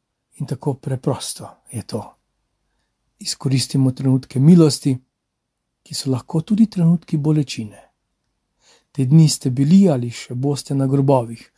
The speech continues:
Predstavljajmo si, da so to albumi, da so to slikanice.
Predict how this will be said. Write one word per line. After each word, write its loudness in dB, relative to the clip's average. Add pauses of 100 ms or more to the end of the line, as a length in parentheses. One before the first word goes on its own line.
(760)
Predstavljajmo 2
si, -4
da 0
so -6
to -6
albumi, 4 (580)
da -8
so -2
to -2
slikanice. 0